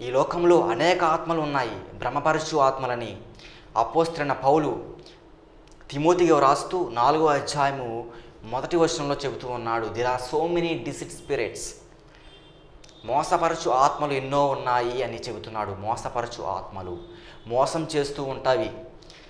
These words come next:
క్రీస్తు ఆత్మని చెప్పుకుంటూ మోసం చేస్తూ ఉంటాయి. ఈ మధ్యన లైవ్ ప్రోగ్రామ్స్లో కూడా వచ్చేస్తున్నాయి అవి. లైవ్ ప్రోగ్రామ్స్లో కూడా వచ్చేసి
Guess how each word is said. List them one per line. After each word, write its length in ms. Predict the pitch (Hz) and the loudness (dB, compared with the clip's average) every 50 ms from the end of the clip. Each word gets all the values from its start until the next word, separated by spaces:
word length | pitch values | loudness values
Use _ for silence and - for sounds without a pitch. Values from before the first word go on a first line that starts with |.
| - - - - - - | -20 -20 -20 -20 -16 -8
క్రీస్తు 540 | - 139 156 165 165 - - 185 185 - - | -2 0 0 0 0 -2 -2 0 0 2 4
ఆత్మని 400 | 123 135 156 151 - 165 160 156 | 4 4 4 4 2 -2 -2 -2
చెప్పుకుంటూ 580 | 147 - 151 - - 151 - 165 160 165 165 160 | -4 -6 -8 -8 -8 -6 -4 -4 -2 0 -2 -2
మోసం 360 | 156 143 139 147 147 151 151 | 0 0 0 0 0 -2 -8
చేస్తూ 360 | 143 143 139 135 - - 143 | -4 -4 -4 -4 -4 -8 -8
ఉంటాయి. 460 | 131 127 120 - 127 120 113 104 95 - - - - - - - - - - - - | -8 -8 -6 -4 -2 -2 -2 -4 -8 -10 -12 -14 -16 -18 -18 -20 -20 -20 -16 -8 -6
ఈ 100 | 135 127 | -4 -2
మధ్యన 600 | 127 139 139 139 160 160 147 127 110 92 - - - - - - - - - - - - - - - - - - - - - - - - - - - - | 0 -2 -2 -2 -2 0 0 0 0 -2 -6 -10 -16 -18 -20 -20 -20 -20 -20 -20 -20 -20 -20 -20 -20 -20 -20 -20 -20 -20 -20 -20 -20 -20 -20 -20 -12 -4
లైవ్ 340 | - 127 143 160 165 165 | 0 0 2 2 0 0
ప్రోగ్రామ్స్లో 500 | 170 170 165 165 160 156 156 - 156 151 | 2 2 2 2 2 0 -2 0 -2 -2
కూడా 200 | 139 139 139 139 | -2 0 0 0
వచ్చేస్తున్నాయి 600 | 135 131 131 - 127 117 113 - - 107 104 101 95 | 0 0 -2 -4 -4 -4 -6 -8 -10 -10 -10 -10 -10
అవి. 200 | 95 90 - - - - - - - - - - - - - - - - - - - 98 101 | -10 -10 -12 -14 -16 -20 -20 -20 -20 -20 -20 -20 -16 -12 -12 -12 -12 -12 -16 -14 -8 -4 -2
లైవ్ 260 | 113 131 143 139 - | -2 -2 -4 -4 -4
ప్రోగ్రామ్స్లో 480 | 139 135 127 131 127 127 - - 123 | -2 -2 -2 -2 -6 -10 -10 -10 -10
కూడా 180 | 113 120 110 110 | -8 -6 -6 -6
వచ్చేసి 640 | 107 104 101 - - 110 110 110 - 113 101 92 | -6 -6 -8 -10 -8 -8 -8 -8 -8 -12 -12 -12